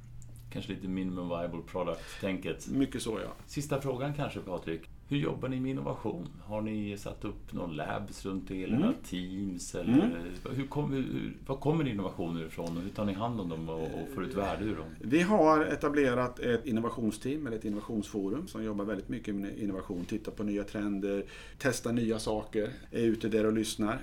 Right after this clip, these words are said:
Speaker 2: Det skapade vi, jag tror att vi etablerade rent, jag tror att de var professionella ungefär, ja, nyårsskiftet. Så vi har ett fullt dedikerat team för att titta på innovation. Och sen så är tanken att de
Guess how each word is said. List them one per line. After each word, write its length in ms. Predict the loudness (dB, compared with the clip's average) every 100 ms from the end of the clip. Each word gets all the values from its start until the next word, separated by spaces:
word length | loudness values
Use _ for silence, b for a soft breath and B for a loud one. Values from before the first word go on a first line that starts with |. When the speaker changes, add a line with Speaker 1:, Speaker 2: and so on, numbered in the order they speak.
| -4
Speaker 2:
Det 120 | -2
skapade 440 | 0 2 0 0 2
vi, 200 | 4 2 0 -12
jag 100 | -8
tror 140 | -8
att 100 | -6
vi 40 |
etablerade 460 | -4 -2 0 0 0
rent, 400 | 0 -2 -4 -12 -14 -16 -10
jag 120 | -8
tror 120 | -4 -2
att 40 |
de 60 | 0
var 100 | -2
professionella 560 | -2 0 2 2 2
ungefär, 520 | 2 0 -2 -4 -2
ja, 200 | -4 -8 -12 -14 -14 -14 -14 -12 -4
nyårsskiftet. 720 | -2 -2 -2 -6 -6 -8 -10 -16 -18 B B B B B -12
Så 140 | 0
vi 60 | 2
har 60 |
ett 60 | 2
fullt 180 | -4 -2
dedikerat 360 | -2 -2 -4 -2
team 140 | -4
för 100 | -4
att 40 |
titta 180 | -6 -6
på 100 | -4
innovation. 480 | -2 -2 -2 -2 -4 -8
Och 120 | -8
sen 340 | -4 2 2
så 340 | 0 2 4 4
är 100 | 2
tanken 420 | 0 0 0 -2
att 140 | -2
de 280 | 2 2 2